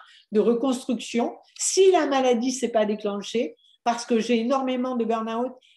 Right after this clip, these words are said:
qui n'ont pas été pris, qui n'ont pas été considérés,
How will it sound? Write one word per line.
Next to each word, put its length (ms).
qui 140
n'ont 180
pas 140
été 220
pris, 500
qui 140
n'ont 140
pas 120
été 200
considérés, 800